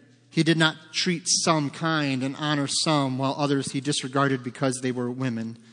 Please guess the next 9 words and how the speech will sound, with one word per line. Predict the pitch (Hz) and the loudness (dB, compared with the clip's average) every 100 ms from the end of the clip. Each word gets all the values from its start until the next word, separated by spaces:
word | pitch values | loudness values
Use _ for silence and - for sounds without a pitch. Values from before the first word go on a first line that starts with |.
| - - _ _ - | -20 -20 _ _ -4
or | 139 | -2
of | 131 | 0
different | 143 139 127 | -2 -4 -6
social | - 139 131 120 | -2 -2 -2 -6
status. | - 123 117 120 131 - - _ _ - - _ _ | -8 -10 -12 -10 -8 -8 -10 _ _ -20 -20 _ _
You | 147 | -2
see, | - | 2
he | 160 175 180 | 4 4 2
honored | 165 165 160 139 127 127 | 4 6 6 4 2 -6